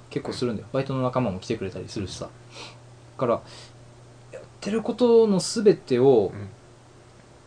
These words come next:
Speaker 1: 今はね、イベンターにつなげようかなって思っててね。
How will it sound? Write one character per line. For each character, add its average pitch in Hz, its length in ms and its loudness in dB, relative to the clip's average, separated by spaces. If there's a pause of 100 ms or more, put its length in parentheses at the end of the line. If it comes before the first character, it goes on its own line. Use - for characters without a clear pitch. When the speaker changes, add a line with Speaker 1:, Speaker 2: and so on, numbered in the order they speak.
Speaker 1:
今 151 220 2
は 107 140 0
ね、 104 120 -2
イ 104 60 0
ベ 123 140 0
ン 165 80 2
タ 180 140 -4
ー 180 60 0
に 170 60 -2
つ 175 140 -4
な 170 100 2
げ 180 80 4
よ 190 80 6
う - 60 0
か 104 80 -4
な 101 100 -2
っ - 60 -12
て - 140 -14
思 - 80 -14 (120)
っ - 20 -20
て 110 140 -14
て - 20 -8
ね。 101 360 -4